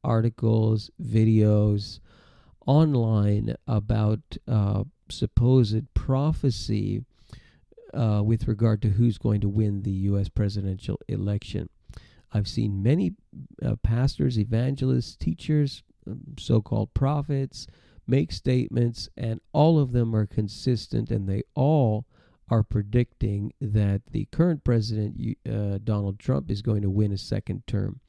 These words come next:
This makes me very, very nervous. As a Christ follower and as a pastor, it makes me very nervous. Not one of them, I haven't seen one anyway, that has,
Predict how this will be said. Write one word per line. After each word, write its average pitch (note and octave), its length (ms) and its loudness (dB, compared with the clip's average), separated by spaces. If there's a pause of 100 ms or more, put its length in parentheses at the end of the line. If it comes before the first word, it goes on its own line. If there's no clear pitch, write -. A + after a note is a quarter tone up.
(400)
This D3+ 360 2
makes C3 360 0
me A#2 240 2
very, A#2+ 460 2
very G#2 420 0
nervous. F#2 840 -6 (500)
As G#2 180 0
a G#2 60 -2
Christ C3 420 0
follower B2+ 540 2
and - 240 -4
as G#2 180 -2
a G2+ 60 -2
pastor, G#2+ 920 -2
it A2 120 -2
makes G2+ 300 -4
me G#2 140 -4
very G2+ 400 0
nervous. F#2 560 -6 (320)
Not - 240 2
one D#3 240 2
of A#2+ 140 -2
them, G2 260 -4
I C3 160 4
haven't A2 260 4
seen G#2 260 0
one G2 160 0
anyway, F#2+ 560 -2 (440)
that A#2 160 4
has, G#2+ 240 2